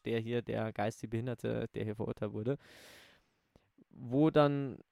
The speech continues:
blöd gesagt, nicht auf Kassette aufgenommen worden sind, wo dann, blöd gesagt, Leute, die mit den Leuten, die hier, ähm,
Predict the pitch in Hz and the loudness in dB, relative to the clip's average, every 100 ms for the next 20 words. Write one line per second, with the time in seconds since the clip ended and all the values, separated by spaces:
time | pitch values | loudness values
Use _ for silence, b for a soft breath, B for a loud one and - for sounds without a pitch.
0 | _ - - - 139 156 - 156 - 143 | _ -20 -20 -4 6 6 6 4 4 4
1 | 160 151 135 127 139 123 160 135 147 160 | 2 6 4 6 4 4 4 4 0 -2
2 | 147 131 131 135 120 135 135 135 131 - | -2 2 2 2 -2 0 0 -2 -8 -12
3 | 123 120 131 127 123 127 - 117 120 - | -4 0 4 4 2 -2 -4 0 0 2
4 | 120 - 113 117 127 147 - 147 147 143 | 0 0 2 6 8 6 4 4 4 2
5 | _ 123 120 120 110 - 110 107 117 139 | _ -4 -2 -4 -6 -6 -6 2 6 6
6 | 151 147 143 143 147 143 _ _ _ _ | 4 -2 -6 -6 -8 -12 _ _ _ _
7 | _ _ _ _ - 127 120 120 127 120 | _ _ _ _ -2 0 2 4 4 6
8 | 120 - 113 113 110 110 | 4 2 2 2 2 -2